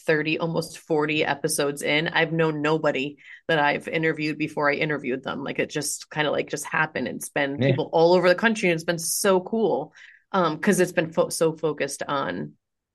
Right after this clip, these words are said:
Speaker 1: relationships. So it was
Speaker 2: Yeah,
Speaker 1: kinda cool moment.
Speaker 2: exactly.
Speaker 1: Yeah.
Speaker 2: W-, one of the things that you mentioned before, uh, that, that reminded me was, there was, like, an aha moment I had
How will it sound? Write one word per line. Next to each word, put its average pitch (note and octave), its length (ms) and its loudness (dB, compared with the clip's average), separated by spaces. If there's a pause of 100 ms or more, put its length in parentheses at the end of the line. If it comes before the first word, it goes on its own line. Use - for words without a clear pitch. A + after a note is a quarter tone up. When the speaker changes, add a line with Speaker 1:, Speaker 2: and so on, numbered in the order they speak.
(100)
Speaker 1:
relationships. - 840 -2
So - 140 0
it - 100 -8
was F3+ 300 -14
Speaker 2:
Yeah, F#2 100 -6
Speaker 1:
kinda - 180 -2
cool - 260 -2
moment. F#2+ 380 -2
Speaker 2:
exactly. E2+ 180 -14 (220)
Speaker 1:
Yeah. F#2+ 340 -2 (140)
Speaker 2:
W-, A#2+ 100 -8 (160)
one C#3 160 6
of E3+ 60 6
the D#3+ 140 6
things D3+ 200 4
that D3 100 4
you C3+ 120 4
mentioned C3 340 0
before, A2+ 760 2 (360)
uh, G#2 160 -2
that, G2 440 0
that G#2 140 2
reminded G#2 460 0
me G#2 360 -2
was, G2 680 -2
there A2+ 200 2
was, A2+ 140 4
like, G#2 220 2
an G#2 120 0
aha G#2+ 300 0
moment G#2+ 380 -2
I G2+ 120 -2
had G2 420 -2